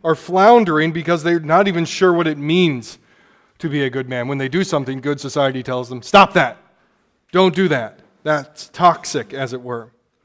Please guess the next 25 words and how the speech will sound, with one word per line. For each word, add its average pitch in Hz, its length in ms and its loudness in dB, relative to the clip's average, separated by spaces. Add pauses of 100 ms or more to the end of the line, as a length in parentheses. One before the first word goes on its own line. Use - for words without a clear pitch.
(340)
So 165 80 -4
if 151 60 -4
you 156 80 -4
find 202 240 4
yourself 165 460 2
wondering 156 480 -2
this 143 160 -6
morning 139 340 -4 (460)
as 143 160 -6
I 170 100 -2
talk - 520 -2
to 147 100 -6
the 127 80 -6
men, 147 400 0 (720)
"What 160 200 0
about 151 280 2
the 135 80 -8
women?" 147 380 -2 (960)
You 135 120 -20
can 139 140 -6
listen 135 240 -6
to 131 80 -4
the 123 60 -8
recording 127 420 -6
from, 117 240 -8